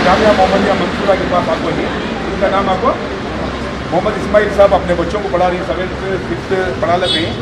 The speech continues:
तो मोहम्मद इस्माइल साहब हम नादिर को पूछे, क्या आपको बोल को? क्या बोला तो इस्माइल साहब, ये जो है जामिया मोहम्मदिया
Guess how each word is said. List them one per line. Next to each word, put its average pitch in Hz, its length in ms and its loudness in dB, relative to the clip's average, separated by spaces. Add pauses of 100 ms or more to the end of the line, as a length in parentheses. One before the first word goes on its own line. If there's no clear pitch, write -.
(340)
तो - 80 -2
मोहम्मद 196 260 2
इस्माइल 196 320 4
साहब 196 160 6
हम 180 100 0
नादिर 180 220 2
को 190 140 -2
पूछे, 185 260 -4
क्या 175 180 2
आपको 175 160 0
बोल 160 120 -4
को? 165 180 4 (500)
क्या 185 140 8
बोला 214 200 2
तो 208 80 0
इस्माइल 196 360 0
साहब, 180 180 0
ये 175 120 0
जो 175 160 2
है 165 200 2 (480)
जामिया - 340 6
मोहम्मदिया 202 580 4